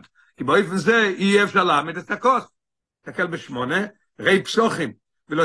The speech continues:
היו לבו זיכרין שוליים. כתוב בבית המקדש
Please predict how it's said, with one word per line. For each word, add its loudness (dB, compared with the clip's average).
היו 2
לבו -2
זיכרין -8
שוליים. -2
כתוב -4
בבית -4
המקדש 0